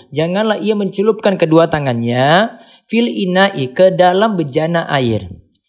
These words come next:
hatta yaksilah salasan, sehingga ia mencucinya terlebih dahulu tiga kali.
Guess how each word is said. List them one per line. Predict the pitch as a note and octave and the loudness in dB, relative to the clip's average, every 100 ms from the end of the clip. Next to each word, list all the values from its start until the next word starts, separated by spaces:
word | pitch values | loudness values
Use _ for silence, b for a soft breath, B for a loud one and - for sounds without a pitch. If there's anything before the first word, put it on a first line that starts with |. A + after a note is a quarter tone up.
| _ | _
hatta | - G3+ - G3 | -2 -2 2 2
yaksilah | F3+ - - A3 G3+ F#3+ | 2 0 -4 0 2 2
salasan, | F#3 E3 D3+ C#3 C#3 A#2 B B | 2 2 2 0 -2 -4 B B
sehingga | - G3 G#3+ G3+ C4 | -6 -2 0 2 2
ia | A#3 A3 | 0 -2
mencucinya | A#3+ G3+ F3+ D#3+ E3+ G3 G3 | 0 0 -2 -2 -2 -2 0
terlebih | D#3+ D#3 | 0 0
dahulu | C#3 C3 D#3+ F#3+ | 0 2 4 4
tiga | D#3+ B2+ A#2+ | 2 0 0
kali. | A#2+ G#2+ G2 | 0 -4 -6